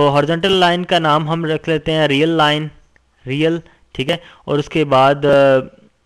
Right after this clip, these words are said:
जो वर्टिकल आपको लाइन नज़र आ रही है उसको आप जी प्लेन, अ, जी एक्सिस कह लें, ठीक है। तो या फिर रियल लाइन को आप एक्स भी कह सकते हैं, एक्स। अगर ये एक्स है तो ये एक्स, अ, नेगेटिव होगा, ठीक है। लेफ्ट साइड पे आपको पता है कि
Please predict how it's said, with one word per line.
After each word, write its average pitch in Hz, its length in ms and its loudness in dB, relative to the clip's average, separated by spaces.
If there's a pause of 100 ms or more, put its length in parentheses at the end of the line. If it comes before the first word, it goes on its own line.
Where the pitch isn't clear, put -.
(120)
जो 131 220 -2 (300)
वर्टिकल 160 380 0
आपको 156 300 0
लाइन 135 280 2
नज़र 135 180 -2
आ 127 80 2
रही 131 160 0
है 135 100 0
उसको 143 260 -4
आप 143 180 2
जी 123 240 -8 (280)
प्लेन, 123 300 -4
अ, 139 260 -2
जी 165 480 -6
एक्सिस 135 360 -6
कह 113 180 -2
लें, 104 160 -6
ठीक 143 140 -6
है। 185 60 -2 (420)
तो 170 100 0 (680)
या 156 220 0
फिर 180 320 0
रियल 175 240 0
लाइन 175 200 0
को 175 80 0
आप 170 160 4
एक्स 156 220 -2
भी 196 100 -2
कह 170 160 0
सकते 151 280 -6
हैं, 143 200 -4 (140)
एक्स। - 240 -10 (440)
अगर 143 200 -2
ये 170 220 2
एक्स - 180 -4
है 175 140 0 (300)
तो 147 60 -4
ये 156 180 0 (120)
एक्स, 151 160 -6
अ, - 420 -6
नेगेटिव 135 400 -2
होगा, 139 280 2
ठीक 143 200 -6
है। 170 60 -2
लेफ्ट 147 200 0
साइड 147 240 -2
पे 156 100 -2
आपको 135 220 0
पता 143 220 -2
है 147 80 0
कि 147 300 0